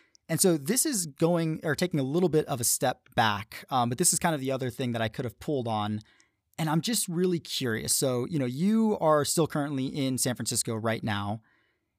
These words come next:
And it's just, I mean, it's almost like a running joke on Twitter at this point, where it seems like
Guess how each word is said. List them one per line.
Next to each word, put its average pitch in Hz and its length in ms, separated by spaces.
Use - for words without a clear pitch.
And 170 540
it's 165 180
just, - 200
I 147 80
mean, 160 120
it's 151 100
almost 190 220
like 127 100
a 131 40
running 131 280
joke 120 220
on 117 100
Twitter 120 300
at 107 100
this 117 140
point, 127 200
where 123 100
it 123 80
seems 180 280
like 127 240